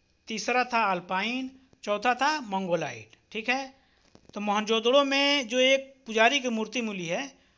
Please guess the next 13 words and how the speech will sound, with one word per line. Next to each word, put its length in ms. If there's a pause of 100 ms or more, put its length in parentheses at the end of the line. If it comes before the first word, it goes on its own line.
(300)
उसको 340
इतिहासकारों 720
के 80
द्वारा 220
कहा 240
गया 220
है 220
कि 140
यह 240 (200)
मंगोलाइट 680 (160)
प्रजाति 380
की 220
थी, 460